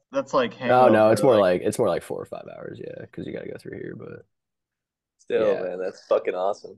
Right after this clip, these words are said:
Speaker 3: And you're close to Phoenix.
Speaker 2: Yeah, Phoenix is sweet. Phoenix would be, like, a possible
Speaker 1: You're
Speaker 2: next
Speaker 1: probably
Speaker 2: stop.
Speaker 1: closer to Phoenix than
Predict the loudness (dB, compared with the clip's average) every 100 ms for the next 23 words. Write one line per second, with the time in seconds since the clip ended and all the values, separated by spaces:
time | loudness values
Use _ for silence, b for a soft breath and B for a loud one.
0 | -2 0 0 0 0 -2 -8 -4 -2 -4
1 | -8 -20 _ _ _ -8 -6 -4 -4 0
2 | 0 0 -4 -4 -2 0 2 2 2 0
3 | 0 -2 -4 -6 -8 -8 -8 -6 0 4
4 | 4 2 -4 0 0 0 -4 -6 -8 -10
5 | -6 -4 -4 -8 -10 -8 -8 -8 -10